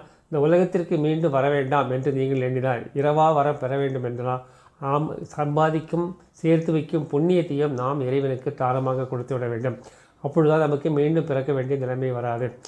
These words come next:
இல்லை, புண்ணியங்களை நமது கணக்கில் வைத்திருந்தால் அந்த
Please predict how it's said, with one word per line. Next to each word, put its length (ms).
இல்லை, 220
புண்ணியங்களை 480
நமது 280
கணக்கில் 380
வைத்திருந்தால் 480
அந்த 220